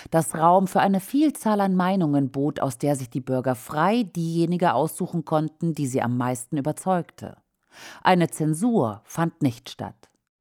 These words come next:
Politikern wie Adenauer, der vergeblich von einem Propagandaministerium träumte und mehrfach versuchte, Einfluss auf den Rundfunk zu nehmen,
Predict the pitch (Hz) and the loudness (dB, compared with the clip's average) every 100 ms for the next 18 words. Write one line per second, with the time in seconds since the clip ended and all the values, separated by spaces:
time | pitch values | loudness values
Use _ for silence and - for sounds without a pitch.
0 | _ _ - 196 202 - 202 190 185 175 | _ _ 0 2 4 2 4 4 6 6
1 | - 208 185 156 123 117 117 120 180 220 | 6 6 6 4 2 0 0 2 2 4
2 | 208 262 277 220 185 170 170 165 - 165 | 4 2 2 0 0 0 0 0 -2 -2
3 | 160 175 208 175 147 151 - 147 139 143 | 0 2 4 4 2 0 0 0 2 2
4 | 139 135 143 139 139 135 143 143 135 - | -2 -2 0 0 0 -2 0 0 0 -10
5 | - - 220 254 269 - 151 - 135 123 | -6 -2 4 6 6 4 0 -2 -2 -2
6 | 127 117 - 127 - 147 151 - 170 - | -2 -6 0 2 4 2 2 -2 -4 -2
7 | 143 - 151 190 196 147 143 - 151 147 | -2 -2 0 0 0 -2 -4 -4 -2 0
8 | 147 143 147 143 | 2 2 2 0